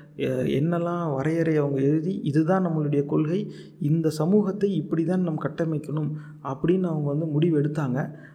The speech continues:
ஆனா அந்த தீர்மானம் எடுத்ததோட அந்த கொள்கைகளை அதோட விட்டுட்டாங்க. அதுக்கப்புறமா யாருமே அதை பத்தி பேசல. காரணம் என்னன்னா,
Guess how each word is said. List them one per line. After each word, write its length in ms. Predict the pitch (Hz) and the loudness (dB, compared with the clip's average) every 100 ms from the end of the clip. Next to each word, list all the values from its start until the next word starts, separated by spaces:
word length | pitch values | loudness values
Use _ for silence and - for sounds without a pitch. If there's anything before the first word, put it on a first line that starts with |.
| - | -6
ஆனா 220 | 156 190 | 0 2
அந்த 180 | 180 143 | 2 0
தீர்மானம் 640 | 156 196 208 196 190 165 | 2 0 0 0 0 2
எடுத்ததோட 520 | 147 156 208 190 196 | 2 4 4 6 4
அந்த 600 | 220 202 175 170 151 147 151 | 2 0 2 2 2 2 2
கொள்கைகளை 480 | 170 185 170 175 | 2 2 2 0
அதோட 420 | 165 135 170 180 147 | 0 2 2 2 0
விட்டுட்டாங்க. 300 | 151 143 - | -2 -2 -2
அதுக்கப்புறமா 520 | 143 147 151 180 180 | -2 -2 -2 -2 0
யாருமே 520 | 147 160 185 196 226 - - - | 0 0 0 -2 -4 -10 -18 -8
அதை 180 | 143 | -6
பத்தி 220 | 147 151 170 | -4 -4 -4
பேசல. 480 | 147 160 156 - | -6 -4 -4 -4
காரணம் 520 | - - 180 208 196 156 | -8 -6 -2 0 0 -2
என்னன்னா, 560 | 135 131 143 151 165 | -2 -2 -2 -4 -6